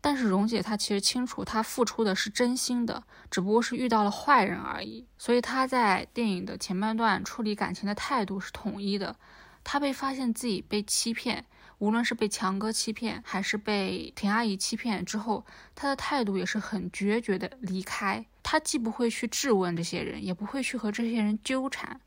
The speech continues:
因为她选择一段感情，她就会全心全意的去投入和付出，所以她不会觉得自己付出的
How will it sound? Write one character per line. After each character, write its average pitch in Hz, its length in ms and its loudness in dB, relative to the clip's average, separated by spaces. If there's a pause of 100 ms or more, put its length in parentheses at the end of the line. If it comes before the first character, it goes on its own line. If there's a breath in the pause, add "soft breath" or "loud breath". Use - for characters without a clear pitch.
因 302 140 4
为 294 100 2
她 294 140 2
选 175 260 -2
择 185 240 -4
一 190 80 -2
段 202 240 2
感 185 240 -2
情， - 340 -8 (140)
她 277 160 2
就 269 160 2
会 226 320 4
全 202 180 2
心 233 160 4
全 208 200 0
意 214 40 4
的 208 140 2
去 220 220 -4
投 - 360 -4
入 202 280 4
和 180 420 -4
付 - 260 -4
出， 190 360 -2 (120)
所 277 160 -2
以 294 60 2
她 302 160 2
不 226 100 0
会 269 220 0
觉 185 100 -2
得 196 160 2
自 214 220 -4
己 180 260 -4 (300 loud breath)
付 233 300 -2
出 226 240 -2
的 202 200 0